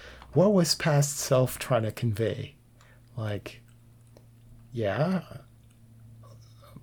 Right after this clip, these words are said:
Um, okay, so I'm, uh, I'm gonna talk a little bit about the times, and kind of a, it's, it's one of the things where I,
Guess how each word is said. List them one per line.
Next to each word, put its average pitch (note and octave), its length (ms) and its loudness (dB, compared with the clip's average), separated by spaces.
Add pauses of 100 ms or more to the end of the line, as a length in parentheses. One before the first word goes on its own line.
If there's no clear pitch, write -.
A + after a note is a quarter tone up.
Um, A#2 460 -6 (1400)
okay, C3 260 2
so - 320 4 (1400)
I'm, D3+ 420 6
uh, B2 460 6 (180)
I'm C#3 140 6
gonna B2 540 6 (100)
talk - 240 2
a C3 40 4
little A#2 220 4
bit A2 160 2
about G#2 240 0
the - 60 -6
times, G2+ 460 -4
and A#2+ 120 -6
kind E3+ 200 4
of C3 80 4
a, A#2 180 2 (220)
it's, - 220 -4
it's D3 200 2
one G3+ 120 6
of D#3 80 8
the C#3 60 2
things C3+ 260 4
where A#2+ 280 4 (100)
I, - 120 -10